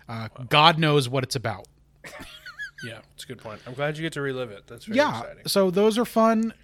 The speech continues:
Speaker 1: Uh, Ammonite could expect it to come back. We will tell you. Don't call us. We'll call you.
Speaker 2: Keep your
Speaker 1: Austin,
Speaker 2: eyes peeled.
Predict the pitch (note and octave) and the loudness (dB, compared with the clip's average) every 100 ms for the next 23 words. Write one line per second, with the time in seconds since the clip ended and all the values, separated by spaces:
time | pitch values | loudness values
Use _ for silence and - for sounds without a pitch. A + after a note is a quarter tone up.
0 | _ - C3+ - _ - E3+ G3 G#3 A3 | _ -10 -8 -8 _ -4 0 4 4 2
1 | A3 _ _ - - F#3+ F3+ - - _ | 0 _ _ -12 0 0 0 -16 -20 _
2 | _ - - - - - G3+ G3+ G3+ G3+ | _ -18 -10 -8 -4 2 2 2 -2 2
3 | F#3+ F#3+ F#3+ - - C#3 D#3 F3 E3 - | 4 4 2 -4 -16 -6 0 2 2 0
4 | B2+ G#2 F2 F2+ _ B2 F3 F#3+ F#3 F#3 | -2 -2 -8 -18 _ 0 0 4 6 6
5 | F3 E3 D#3+ E3+ E3 C#3 D3 _ - - | 4 0 -2 -2 0 0 -2 _ -20 -20
6 | - - D3+ E3 F#3 F#3 F3+ F#3+ - G#2 | -20 -4 2 2 4 2 2 -2 -10 -16